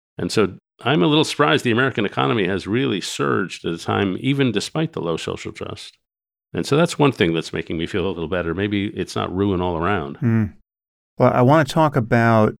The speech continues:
Speaker 2: politics, and, um, there are many threads here. There's this, you know, what we might call meritocracy and its discontents,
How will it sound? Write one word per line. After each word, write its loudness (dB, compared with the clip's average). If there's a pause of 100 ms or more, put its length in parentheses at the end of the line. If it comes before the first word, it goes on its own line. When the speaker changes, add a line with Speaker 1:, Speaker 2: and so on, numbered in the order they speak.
(260)
Speaker 2:
politics, 2
and, 0
um, 0 (580)
there 0
are -2 (100)
many 6
threads 4
here. 2
There's -2
this, -6 (420)
you 0
know, -2
what 0
we 4
might 6
call 4 (180)
meritocracy 6
and 6
its -4
discontents, 2